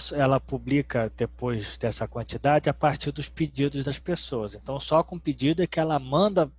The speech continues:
o pedido pra, pra gráfica e aí a gráfica vai imprimindo. Quer dizer, ela não tem estoque. Até no meu caso, foi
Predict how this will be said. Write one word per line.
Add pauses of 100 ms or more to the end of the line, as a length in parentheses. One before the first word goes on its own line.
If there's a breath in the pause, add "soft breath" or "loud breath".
(200)
o
pedido
pra,
pra
gráfica
e
aí
a
gráfica
vai (500 loud breath)
imprimindo.
Quer
dizer,
ela
não
tem
estoque.
Até
no
meu
caso,
foi